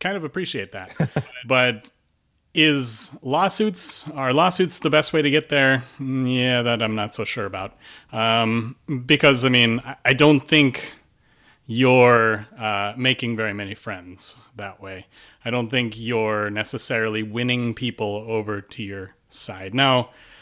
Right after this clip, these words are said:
Speaker 1: that's not always true. Some of the companies that we've worked with have, you know, really taken this as a challenge. They've said, "Oh,
Speaker 2: Yeah.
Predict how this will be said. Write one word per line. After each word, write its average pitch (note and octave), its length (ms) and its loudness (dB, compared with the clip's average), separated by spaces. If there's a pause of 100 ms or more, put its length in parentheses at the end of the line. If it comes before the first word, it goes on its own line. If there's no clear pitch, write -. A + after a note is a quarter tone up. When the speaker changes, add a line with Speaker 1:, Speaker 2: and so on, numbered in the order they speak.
(140)
Speaker 1:
that's D#3+ 240 -6
not C#3+ 160 4
always C3 280 4
true. E3 320 0
Some D3 200 2
of D#3 40 4
the D3 60 2
companies C3 720 4
that A#2+ 140 2
we've A#2+ 160 -2
worked A2+ 280 -2
with A2 340 0
have, A#2 500 -2 (500)
you B2 120 0
know, G#2+ 140 -2
really B2+ 420 4
taken A#2 360 0
this G#2+ 200 -4
as G#2 160 -8
a G2+ 60 -6
challenge. F#2+ 640 -10
They've G2+ 180 -6
said, G#2+ 180 -6
"Oh, G#2+ 300 -6 (160)
Speaker 2:
Yeah. G#2 200 -2